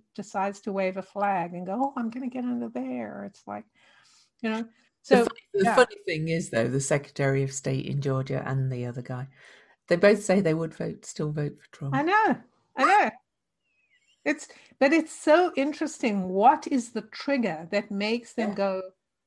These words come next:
Speaker 1: "You will not misalign me"? But I
Speaker 2: Mm.
Speaker 1: think it's part, it's job, it's, uh, you know, the pride in their job and the
Speaker 2: Yeah.
Speaker 1: pride in being Georgian. Like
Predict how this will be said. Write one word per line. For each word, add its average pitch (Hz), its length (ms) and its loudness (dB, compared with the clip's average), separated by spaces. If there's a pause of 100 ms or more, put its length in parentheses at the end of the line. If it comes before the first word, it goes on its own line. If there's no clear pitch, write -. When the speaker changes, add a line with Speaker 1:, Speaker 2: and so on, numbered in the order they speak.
(240)
Speaker 1:
"You 220 140 0
will 226 120 0
not 196 340 -2 (280)
misalign 185 640 -4
me"? 180 400 -10 (160)
But 247 100 4
I 254 80 6
Speaker 2:
Mm. 254 60 -2
Speaker 1:
think 320 160 0
it's 269 100 -2
part, 226 320 0
it's 226 200 -6
job, 262 420 2 (260)
it's, - 200 -10
uh, 226 200 -8
you 233 100 -2
know, 202 160 -4
the 202 120 -12
pride 233 360 2
in 190 120 -4
their 185 100 -4
job 190 420 -4
and 196 140 -6
the 190 60 -4
Speaker 2:
Yeah. 170 80 -8
Speaker 1:
pride 202 280 -2
in 190 140 -8
being 190 380 -6
Georgian. 196 520 -4
Like 196 260 -4